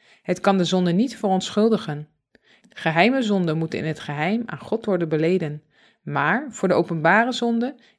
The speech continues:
is een openbare belijdenis van nodig. De blaam van de zonde van de discipel werd op Christus geworpen. Het maakt dat Satan triomfeert en dat wankelende zielen struikelen.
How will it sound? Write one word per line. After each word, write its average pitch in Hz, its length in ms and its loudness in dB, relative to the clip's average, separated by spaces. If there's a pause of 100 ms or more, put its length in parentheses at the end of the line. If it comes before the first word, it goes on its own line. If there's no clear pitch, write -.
is 170 160 2
een 170 100 -2
openbare 160 560 2
belijdenis 160 600 0
van 160 160 -2
nodig. 160 400 2 (1040)
De 165 140 -2
blaam 190 400 6
van 165 160 -2
de 151 60 -2
zonde 214 320 0
van 226 140 0
de 208 100 4
discipel 160 640 -2
werd 151 220 0
op 156 140 -6
Christus 214 420 -2
geworpen. 151 600 -2 (680)
Het 160 220 0
maakt 170 320 0
dat - 160 -2
Satan 233 400 4
triomfeert 202 720 -2 (400)
en 190 140 2
dat 175 160 0
wankelende 214 520 2
zielen 180 280 -2
struikelen. 165 680 -2